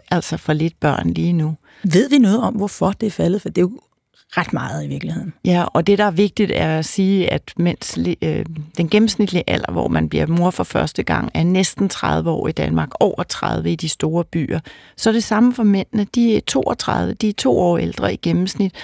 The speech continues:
Speaker 1: Og sådan er det. Det er simpelthen, det kan man se i statistikkerne. Mændene er cirka to år ældre. Så det er både for kvinder og mænd,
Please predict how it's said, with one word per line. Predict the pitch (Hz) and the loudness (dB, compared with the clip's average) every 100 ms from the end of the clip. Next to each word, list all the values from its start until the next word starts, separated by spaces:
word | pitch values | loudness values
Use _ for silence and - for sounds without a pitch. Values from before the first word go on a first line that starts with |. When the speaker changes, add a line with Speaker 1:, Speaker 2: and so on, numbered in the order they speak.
| - - | -14 -4
Speaker 1:
Og | 185 | 0
sådan | 226 214 | 2 2
er | 185 175 | 2 0
det. | 202 196 | -2 0
Det | 202 190 | 0 0
er | |
simpelthen, | 190 214 202 190 | -2 -2 -2 -4
det | 185 | -2
kan | 190 | 0
man | 185 | 0
se | - 196 | -2 -4
i | - | -4
statistikkerne. | 170 151 160 - 214 233 226 214 | -2 -4 -4 -2 0 2 2 2
Mændene | 208 - 101 | 2 0 0
er | 180 | -2
cirka | - 175 175 | -2 -2 -4
to | - 87 87 | -4 -2 0
år | 107 | 2
ældre. | - - - - - | 2 -2 -8 -14 -8
Så | - | -2
det | 220 | 2
er | 240 - | 2 2
både | 247 254 | 2 2
for | 247 - | -2 -6
kvinder | - 254 254 254 | 0 4 4 4
og | 214 | 2
mænd, | 190 | 0